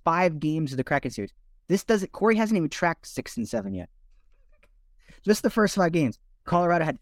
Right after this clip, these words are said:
fifty-three failed attempts, failed exits, on just two hundred sixty-eight attempts for a nineteen percent fail rate. They had almost eclipsed the entire regular season total in a short pocket of games against the Kraken. And that's, that to me is the, the, the impact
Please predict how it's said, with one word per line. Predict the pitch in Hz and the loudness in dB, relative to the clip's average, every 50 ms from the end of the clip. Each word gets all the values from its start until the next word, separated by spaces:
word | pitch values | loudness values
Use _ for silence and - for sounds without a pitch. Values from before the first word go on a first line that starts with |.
| _ _ | _ _
fifty-three | - 190 - - - 196 160 - - - 143 147 165 156 | -4 -4 -4 -4 -4 -4 -4 -4 -6 -4 -2 -2 -2 -2
failed | - - 131 117 104 98 | -2 0 0 0 0 0
attempts, | 101 - - 90 - - - - - - _ _ _ _ _ _ | -4 -6 -6 -8 -10 -10 -14 -16 -18 -20 _ _ _ _ _ _
failed | - - 143 139 135 127 | -6 0 2 4 4 4
exits, | 123 120 104 92 85 - - - - _ _ _ _ - | 2 0 -2 -6 -10 -10 -14 -18 -20 _ _ _ _ -2
on | 131 127 123 | 2 2 2
just | 107 127 143 - - | 2 2 -2 -4 -4
two | - - 180 175 | -4 -2 -2 0
hundred | 170 170 165 151 143 127 | 0 0 2 2 0 0
sixty-eight | - - 160 151 - - - 131 - 139 135 123 | 0 -2 -4 -4 -4 -4 -6 -4 0 0 0 0
attempts | 117 - - 110 95 - - - | 0 -2 -4 -6 -6 -6 -6 -2
for | - 120 | 0 0
a | 113 | 2
nineteen | 104 104 120 120 113 - - - 120 113 110 | 2 2 2 2 0 -2 -2 0 0 0 0
percent | - 110 - - - - | -2 -4 -6 -6 -8 -6
fail | - 92 87 - | -6 -8 -8 -8
rate. | - - - - _ _ _ _ _ _ _ - | -10 -12 -14 -14 _ _ _ _ _ _ _ -2
They | 143 | -2
had | 151 139 | 0 2
almost | 143 156 165 190 190 - - | 2 2 2 2 2 0 -2
eclipsed | 160 - - - 160 - | -6 -4 -2 -4 -2 0
the | - 127 | -2 -2
entire | 120 110 - - 151 151 147 139 | -2 -2 -2 0 2 2 2 2
regular | 127 135 135 139 127 117 | 2 0 0 0 0 0
season | 107 - - 135 127 123 113 | -2 -2 -2 0 0 0 0
total | 104 104 95 95 107 107 - - _ _ _ _ _ - | 0 -2 -4 -4 -6 -8 -10 -12 _ _ _ _ _ 0
in | 123 | 2
a | 123 107 | 2 2
short | - - - 143 135 - - _ _ _ _ | 0 0 0 2 0 0 -2 _ _ _ _
pocket | - - 135 127 - 120 113 | 0 0 0 2 0 -2 -4
of | 104 113 | -2 -2
games | 120 113 113 113 107 - | 0 0 2 2 0 0
against | 107 104 101 - | -2 -4 -4 -4
the | - 104 | -6 -6
Kraken. | - 107 95 107 123 - - - - _ - _ _ _ - - | -4 -4 -4 -4 -6 -6 -6 -8 -8 _ -16 _ _ _ -12 -4
And | - 135 | -2 0
that's, | 139 156 156 - | 0 0 -2 -4
that | - - 160 160 202 - - | -2 2 2 2 2 2 -2
to | - 170 | -2 0
me | 156 143 151 156 135 123 120 | 0 2 2 2 2 2 0
is | 107 - 113 110 - | 0 -2 -4 -4 -2
the, | - 120 104 - - | -4 -4 -4 -2 -2
the, | 120 113 110 107 - _ | 0 0 0 -2 -4 _
the | 117 123 113 - | -2 -2 -2 0
impact | 131 143 147 147 - - 131 98 87 - | 0 -2 -2 -2 -2 -4 -4 -4 -4 -6